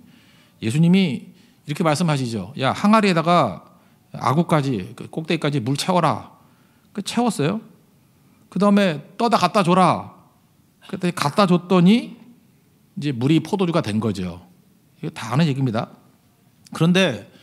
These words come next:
여러분 한번 생각해 보세요. 여러분들 가운데 대부분의 사람들은요, 예수님이 오셔가지고 "항아리에다가 물 갖다 채워." 그러면 다 순종해요.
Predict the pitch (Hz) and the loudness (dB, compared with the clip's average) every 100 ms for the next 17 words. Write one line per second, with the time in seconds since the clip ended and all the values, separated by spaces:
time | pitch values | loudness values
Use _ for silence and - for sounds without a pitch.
0 | _ _ _ _ 151 185 170 214 220 220 | _ _ _ _ -4 -2 -2 -2 0 0
1 | 170 117 104 151 208 220 220 214 220 - | -2 -4 0 2 2 2 0 -2 -4 -4
2 | 165 185 220 185 175 147 139 185 143 147 | -2 0 2 2 0 0 -2 0 -2 0
3 | 143 170 170 120 131 123 101 135 180 98 | 0 0 0 -2 -2 -2 -4 -4 -4 -6
4 | - - 202 202 185 160 180 123 147 170 | -8 -2 0 2 0 -2 -4 -2 -2 -2
5 | - - 202 202 120 113 175 - 120 170 | -4 -6 -4 -2 -4 -4 -6 -8 -6 0
6 | 185 196 151 131 143 | 0 0 -4 -6 -10